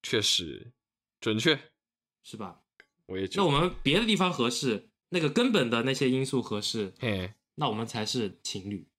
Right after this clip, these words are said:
Speaker 1: 确实。
Speaker 2: 对，我在网上也看到有人说，为了追男生啊，
Speaker 1: 啊。
Speaker 2: 然后去玩他玩的游戏啊，
Speaker 1: 嘿。
Speaker 2: 让男生带他玩行不行啊，
Speaker 1: 哦。
Speaker 2: 什么这种。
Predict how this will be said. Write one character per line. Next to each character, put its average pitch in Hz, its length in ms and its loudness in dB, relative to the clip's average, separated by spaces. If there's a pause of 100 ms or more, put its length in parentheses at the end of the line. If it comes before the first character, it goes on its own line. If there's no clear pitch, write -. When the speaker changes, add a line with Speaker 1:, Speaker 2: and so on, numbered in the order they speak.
(180)
Speaker 1:
确 98 200 -2
实。 - 240 -2 (480)
Speaker 2:
对， 101 280 -4
我 156 180 0
在 226 160 2
网 123 160 4
上 185 160 2
也 120 80 0
看 165 160 -2
到 143 80 2
有 107 80 0
人 104 140 -4
说， 131 420 -2 (340)
为 156 100 0
了 135 60 4
追 143 240 2
男 113 220 0
生 120 300 0
啊， 117 80 -2
Speaker 1:
啊。 110 640 4
Speaker 2:
然 104 80 -10
后 - 20 -8
去 - 180 -6
玩 98 160 -8
他 113 140 -4
玩 104 160 -2
的 107 80 -2
游 101 220 0
戏 107 360 4
啊， 95 80 8
Speaker 1:
嘿。 95 60 4
Speaker 2:
让 117 160 -2
男 101 140 -2
生 117 200 -4
带 123 160 -4
他 110 160 -4
玩 104 240 -4
行 107 240 -4
不 110 60 -6
行 104 280 -8
啊， 104 140 -2
Speaker 1:
哦。 98 60 2
Speaker 2:
什 101 60 4
么 120 240 4
这 151 60 4
种。 156 340 -2